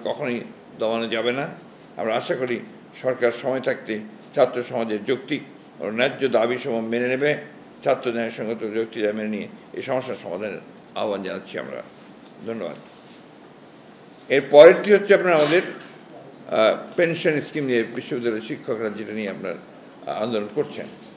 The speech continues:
আমরা অত্যন্ত উদ্বেগের সঙ্গে লক্ষ্য করছি, দেশের সবকটি public বিশ্ববিদ্যালয়ের সকল শিক্ষক ও কর্মচারী সম্প্রতি শিক্ষা কার্যক্রম বন্ধ করে দিয়েছে। সর্বজনীন পেনশন স্কিম চালু করার জন্য দেশের সকল পাবলিক বিশ্ববিদ্যালয়গুলোর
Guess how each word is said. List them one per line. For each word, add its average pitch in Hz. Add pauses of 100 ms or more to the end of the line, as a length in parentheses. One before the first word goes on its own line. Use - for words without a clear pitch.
(1040)
আমরা 165
অত্যন্ত 190
উদ্বেগের 185
সঙ্গে 196
লক্ষ্য 170
করছি, 175
দেশের 160
সবকটি 175
public 147
বিশ্ববিদ্যালয়ের 139
সকল 143
শিক্ষক - (340)
ও 85 (100)
কর্মচারী 127
সম্প্রতি 113
শিক্ষা 123
কার্যক্রম 107
বন্ধ 120
করে 107
দিয়েছে। 87 (1000)
সর্বজনীন 147 (160)
পেনশন 143
স্কিম 139
চালু 127
করার 127
জন্য 127
দেশের 123
সকল 143
পাবলিক 120
বিশ্ববিদ্যালয়গুলোর 110